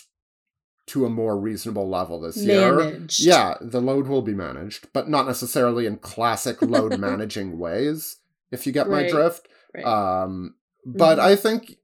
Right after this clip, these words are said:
Speaker 1: you know, I think Pascal and Scotty Barnes are the backup point guards on this team. I, that's not to
Speaker 2: Yeah.
Speaker 1: say that, that Malachi Flynn doesn't have a chance to earn a s-, spot in the rotation, or Delano Badton doesn't, or that Jeff Dowtin can't find a role in there. But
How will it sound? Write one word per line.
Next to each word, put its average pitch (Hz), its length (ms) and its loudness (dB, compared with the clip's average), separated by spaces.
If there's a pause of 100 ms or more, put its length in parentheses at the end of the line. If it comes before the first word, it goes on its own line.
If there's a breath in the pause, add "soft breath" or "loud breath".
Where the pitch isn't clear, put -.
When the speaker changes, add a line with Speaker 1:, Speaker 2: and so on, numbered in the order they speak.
(120)
Speaker 1:
you 220 140 0
know, 175 440 2
I 170 120 2
think 196 320 -2
Pascal 180 500 4
and 196 100 -2
Scotty 190 320 2
Barnes 170 440 4
are 160 80 4
the 165 80 2
backup 165 360 4
point 190 200 -2
guards 92 280 -2
on 90 140 -6
this 87 160 -8
team. 71 340 -6
I, 92 120 -4 (340)
that's 147 240 2
not 175 240 6
to 180 60 2
Speaker 2:
Yeah. 170 80 0
Speaker 1:
say 139 220 4
that, 127 360 4 (1900 loud breath)
that 123 580 0 (840)
Malachi 131 480 2
Flynn 120 320 0
doesn't 110 240 -2
have 110 140 -2
a 113 40 -4
chance 104 360 -6
to 101 120 -4
earn 104 220 -4
a 104 140 -2
s-, 98 100 -6
spot 101 540 -4
in 98 80 -4
the 98 80 -4
rotation, 95 580 -6
or 104 140 -4
Delano 95 360 -4
Badton 90 480 -6
doesn't, 135 440 -4
or 127 80 2
that 123 220 2
Jeff 120 260 -2
Dowtin 127 420 0
can't 135 240 -8
find 135 220 -4
a - 20 -2
role 170 260 2
in 90 140 -6
there. 80 260 -6
But 101 320 -2